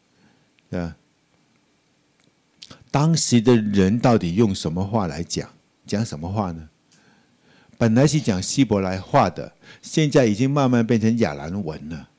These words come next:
所以当在台上要宣读的时候，他必须是有翻译的。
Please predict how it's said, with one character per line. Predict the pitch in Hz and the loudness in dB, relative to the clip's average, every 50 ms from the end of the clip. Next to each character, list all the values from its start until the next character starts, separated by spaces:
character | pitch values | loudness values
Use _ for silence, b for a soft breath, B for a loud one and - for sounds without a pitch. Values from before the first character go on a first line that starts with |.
| _ _ _ b b b b b b b b b | _ _ _ b b b b b b b b b
所 | - 180 190 | 2 4 6
以 | 185 151 | 6 4
当 | - - 175 175 180 180 156 | 4 2 2 2 2 2 4
在 | - 156 135 | 4 4 4
台 | - - - 104 113 135 | 2 0 -2 0 0 2
上 | 135 - 151 131 127 127 | 2 2 2 2 2 4
要 | 135 123 110 | 2 2 2
宣 | - - - 156 147 143 147 135 | 0 0 0 2 2 2 2 0
读 | - - 98 104 | -2 -2 -2 0
的 | 110 123 117 | 2 2 0
时 | - - - 107 | 0 0 2 2
候， | 110 107 B B B B | 2 2 B B B B
他 | - 143 147 | -4 -2 -2
必 | 147 - - - 156 156 | -2 -2 -2 0 0 0
须 | 135 - - - 147 143 | 0 -2 -2 0 0 0
是 | 131 - - 127 113 | 0 0 -2 -2 -2
有 | 98 90 78 | -2 -2 -2
翻 | 73 - - - 110 113 110 117 117 | -4 -6 -4 -2 0 0 0 0 0
译 | 117 110 90 | 0 -2 -2
的。 | 80 - - - - | -4 -6 -12 -16 -16